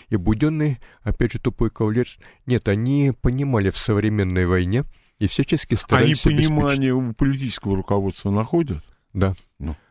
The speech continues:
Speaker 1: Но тут, э, опять-таки, как, э, в «Кавказской пленнице», имея желание купить дом, но не имея возможности, имея возможность купить козу. Так выпьем же, чтобы
Speaker 2: Да,
Speaker 1: наши желания
Speaker 2: совпадало, да.
Speaker 1: совпадали.
Speaker 2: Мгм.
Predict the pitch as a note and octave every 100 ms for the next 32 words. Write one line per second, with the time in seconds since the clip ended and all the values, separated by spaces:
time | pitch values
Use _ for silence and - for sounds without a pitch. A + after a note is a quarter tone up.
0 | _ A2 A#2+ - - C3 A#2+ A#2 - E3
1 | - C#3+ - B2+ A2+ B2 A#2 - A#2 G#2+
2 | - A#2+ - B2+ - B2 - A#2 F#2+ F2
3 | - - - A2 A#2+ C#3 G2 A#2+ B2 A#2+
4 | A#2 - - - A#2+ G#2 C3+ E3+ D#3+ -
5 | G2 A#2 C3+ C#3+ C3 A#2+ A2+ G#2 F2 F2
6 | E2+ G2+ - - - _ _ - G#2 D3
7 | D#3 D3+ - - - G#2 G#2 B2 D3 B2
8 | - - C3 - - - G2+ D#2 F#2 -
9 | _ _ _ - A2+ E3+ F#3+ F3+ D3+ B2+
10 | C3+ - - _ _ - G2 G2 A#2 G2
11 | G#2+ F#2+ A2+ C3+ A2 G2 E2 D#2+ E2+ E2
12 | G#2 - G#2+ F2+ F2 F2 - - G2+ G2+
13 | A2